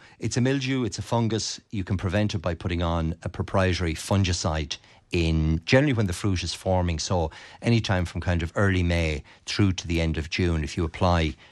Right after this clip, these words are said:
um, a fungicide to the plant, it'll, it'll prevent that. It's, if untreated gooseberries generally get it. It's a bit like black, black spot on roses.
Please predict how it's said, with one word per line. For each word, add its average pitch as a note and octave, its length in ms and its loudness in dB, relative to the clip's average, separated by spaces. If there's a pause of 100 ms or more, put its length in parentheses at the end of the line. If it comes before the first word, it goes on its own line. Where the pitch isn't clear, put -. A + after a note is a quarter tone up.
(180)
um, D2 540 0
a D2 260 0
fungicide D2+ 720 0
to - 100 -6
the D#2+ 60 -8
plant, D2+ 360 0
it'll, E2 200 -4 (120)
it'll E2+ 220 0 (160)
prevent D#2 380 2
that. C#2 320 0
It's, - 140 -4 (420)
if G#2+ 200 6
untreated B2 600 2
gooseberries F#2+ 460 -2 (100)
generally G2+ 360 0
get E2 280 -4
it. E2 80 -4
It's D#2+ 160 -8
a - 20 -10
bit A2+ 160 -2
like F2 160 -4
black, E2 220 -4 (160)
black E2 260 -4
spot D#2+ 300 -4
on D#2 120 -2
roses. E2 520 0